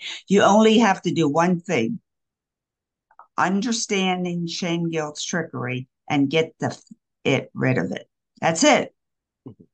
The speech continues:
Speaker 1: So spend your time doing that than trying to do boundaries, because boundaries always cause problems. When you hit the nail on the head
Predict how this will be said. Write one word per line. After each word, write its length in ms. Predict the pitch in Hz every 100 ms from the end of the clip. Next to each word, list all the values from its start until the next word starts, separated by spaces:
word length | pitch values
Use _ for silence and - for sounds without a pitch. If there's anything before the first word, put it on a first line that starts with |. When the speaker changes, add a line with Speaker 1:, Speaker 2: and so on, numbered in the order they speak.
| _ _ _ -
Speaker 1:
So 140 | 170
spend 340 | 165 - 214 240
your 120 | 233
time 340 | 226 214 196 185
doing 340 | 185 175 170
that 380 | 196 202 170 -
than 160 | 151
trying 340 | 143 190 160 160
to 80 | 139
do 200 | 156 139
boundaries, 680 | 165 196 196 135 120 120 -
because 340 | 151 165 160
boundaries 680 | - 190 226 214 190 170 - - - _ _ _
always 380 | - 180 185 180
cause 320 | - 180 165 -
problems. 720 | 208 220 220 120 262 - - _ -
When 180 | 185 180
you 160 | 180
hit 380 | 160 - 247 240 -
the 100 | 180
nail 380 | 185 196 185
on 100 | 170 156
the 120 | 160
head 480 | 202 294 165 160